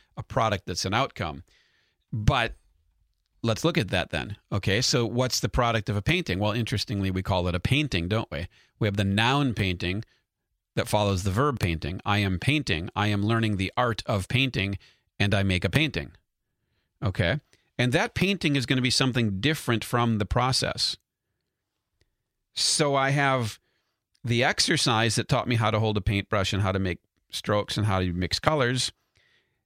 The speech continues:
Then I have the processes by when, where I mix the exercises together.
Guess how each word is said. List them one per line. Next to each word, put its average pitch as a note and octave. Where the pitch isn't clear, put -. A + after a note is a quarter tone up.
Then C#3+
I D#3
have B2+
the G#2+
processes C3
by B2
when, A#2+
where A2+
I G#2+
mix A#2+
the A#2
exercises A2+
together. B2+